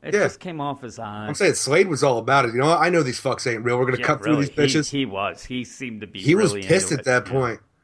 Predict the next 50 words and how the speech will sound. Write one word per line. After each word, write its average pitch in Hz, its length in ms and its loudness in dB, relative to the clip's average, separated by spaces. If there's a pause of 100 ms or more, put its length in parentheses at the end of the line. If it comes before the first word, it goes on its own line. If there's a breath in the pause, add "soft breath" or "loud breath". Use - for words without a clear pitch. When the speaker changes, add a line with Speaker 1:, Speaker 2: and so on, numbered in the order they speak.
Speaker 1:
Yeah, 107 280 -14
I, 123 460 -10
I 101 40 -10
don't 92 260 -14
know. 95 200 -16
Speaker 2:
"I'm 160 80 -2
gonna 180 120 6
go 143 100 6
kill 160 220 2
a 143 40 2
motherfucking 143 540 -2
god." 127 380 4 (180)
Speaker 1:
Yeah, 127 180 -10 (300)
but, 120 400 -12
yeah, 139 340 -10 (100)
I, 135 400 -8
uh, 131 320 -10
I 147 100 -6
don't 165 180 -6
have 165 80 -6
much 165 260 -8
more 165 140 -10
to 165 60 -10
say 175 260 -8
because 131 300 -12
Speaker 2:
The 143 100 2
Speaker 1:
it 139 40 0
Speaker 2:
art 151 180 6
Speaker 1:
ends 180 120 -6
Speaker 2:
was 151 120 -4
great. 131 360 2 (260)
Speaker 1:
It 147 160 -2
ends, 160 300 -4
and, 165 100 -4
um, 175 340 -4
I 170 160 -4
actually, 160 340 -4
I'm 135 160 0
looking 131 260 -2
at, 127 320 -6
you 135 120 -8
know, 127 140 -2
Wonder 123 300 -2
Woman 127 220 -2
sees 110 280 -8
her 113 60 -4
mom 101 500 -4
and 95 100 -8
Slade, 110 380 -10 (280)
uh, 107 120 -12